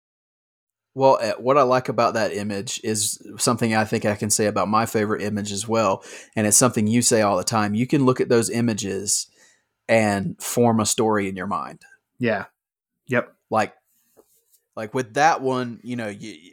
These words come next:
Speaker 1: with the one you picked, you can, you can go all kinds of different directions. What's going on in this alley? But then the one I picked, it's like,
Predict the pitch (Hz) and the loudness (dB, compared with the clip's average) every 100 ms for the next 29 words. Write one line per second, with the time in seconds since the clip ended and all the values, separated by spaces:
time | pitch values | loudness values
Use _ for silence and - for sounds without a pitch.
0 | - 120 110 117 131 117 123 123 110 107 | -16 -10 -6 -2 -2 0 -2 0 0 0
1 | 107 113 104 101 110 107 110 107 104 104 | -4 -2 -4 -4 -8 -6 -2 2 4 4
2 | - 107 104 98 107 90 90 101 98 - | 2 0 0 -2 -4 -4 -6 -6 -6 -6
3 | 95 101 - 107 101 98 101 101 95 104 | -6 -4 -2 0 2 0 -2 -2 0 0
4 | 101 95 101 - - - - - 113 107 | 0 -2 -8 -14 -18 -18 -14 0 2 4
5 | 117 113 92 113 110 110 107 120 117 107 | 4 2 -2 -4 -2 0 2 2 0 -4
6 | 95 101 - 98 92 | -4 -2 0 0 -2